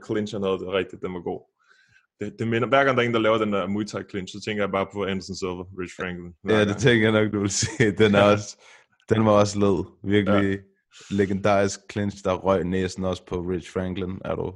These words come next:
Speaker 2: voldsom, mand?
Speaker 1: Uff, det var Mike Perry før Mike Perry.
Speaker 2: Ja, tæt på.
Speaker 1: Mm.
Speaker 2: Tæt på. Øh, jo,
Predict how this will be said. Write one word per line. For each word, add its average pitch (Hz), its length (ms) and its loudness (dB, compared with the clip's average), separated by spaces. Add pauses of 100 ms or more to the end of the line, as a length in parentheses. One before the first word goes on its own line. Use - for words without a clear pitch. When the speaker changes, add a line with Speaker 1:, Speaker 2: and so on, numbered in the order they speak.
(160)
Speaker 2:
voldsom, 92 440 -6
mand? - 140 -12
Speaker 1:
Uff, 98 180 -10 (280)
det 104 80 -2
var 107 80 2 (120)
Mike 104 120 0
Perry 110 260 2
før 101 240 -2
Mike 98 200 -6
Perry. 90 220 -6 (500)
Speaker 2:
Ja, 107 200 6
tæt 117 240 0
på. 104 280 2 (420)
Speaker 1:
Mm. 95 160 -6
Speaker 2:
Tæt 113 220 -2
på. 101 280 -2 (120)
Øh, 98 760 0 (220)
jo, 107 300 4